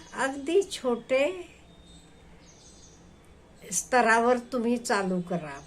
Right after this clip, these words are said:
पुढे जात जावा. तुम्ही कशासाठी सरकारी नोकरीसाठी एवढा हल्ली चार चार वर्ष वाया घालवलीत? No doubt एक वर्ष ठीक आहे, नंतर काहीतरी तुम्ही बी प्लॅन करत करत करता आलं असतं ना.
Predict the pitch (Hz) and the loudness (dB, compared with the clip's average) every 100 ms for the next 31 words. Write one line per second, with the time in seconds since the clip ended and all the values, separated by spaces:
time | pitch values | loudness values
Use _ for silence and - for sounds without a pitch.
0 | - - 220 220 254 254 220 196 175 180 | -20 -14 -4 4 4 4 2 0 -2 -4
1 | 165 151 - - - - - - - - | -6 -6 -12 -18 -20 -20 -20 -20 -14 -4
2 | 285 320 311 302 311 311 302 - 294 285 | -2 0 0 2 2 2 -2 -6 -4 -2
3 | 277 - 240 208 254 254 269 247 226 247 | -2 -2 -4 -2 -2 0 0 0 0 -4
4 | 247 240 240 - 247 226 214 220 240 247 | -4 -2 -4 -4 0 2 4 2 0 -2
5 | 240 208 208 - 226 226 202 185 - 226 | -2 -4 -6 -6 -6 -2 -4 -4 -6 -4
6 | 240 202 180 185 185 160 151 147 131 120 | -2 0 0 -2 -4 -4 -6 -8 -12 -18
7 | - - - - - - - - - - | -20 -20 -20 -20 -20 -20 -20 -20 -6 8
8 | 285 302 269 262 262 254 262 254 233 - | 10 10 8 6 6 6 6 2 0 0
9 | 240 233 240 226 208 170 147 - - - | 0 -2 -6 -4 -2 -2 -4 -14 -20 -20
10 | - - - 233 247 254 254 262 220 214 | -20 -18 0 4 4 2 -2 2 4 4
11 | 226 - 240 240 233 214 214 214 202 240 | 4 0 0 0 -2 -2 0 0 0 -2
12 | 233 226 208 220 220 - 208 202 214 - | 0 2 2 2 -2 -2 -2 -2 -4 -6
13 | 220 214 214 - 220 190 - 202 208 185 | -4 -2 -4 -6 -6 -6 -4 -2 -2 -2
14 | 196 220 196 - - 175 156 | -2 -2 -2 -2 -4 -6 -6